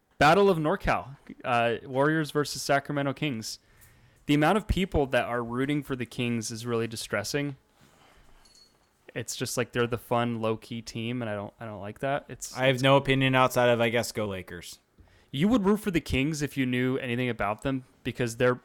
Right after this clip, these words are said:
Speaker 1: their mantra or, like, their, their rallying cry is, uh,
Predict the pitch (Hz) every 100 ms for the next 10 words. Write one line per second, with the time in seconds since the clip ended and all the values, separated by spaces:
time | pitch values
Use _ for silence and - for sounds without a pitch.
0 | - 127 123 110 120 - 139 127 - -
1 | 127 117 110 127 117 120 120 113 104 120
2 | 123 117 127 120 120 110 - 104 98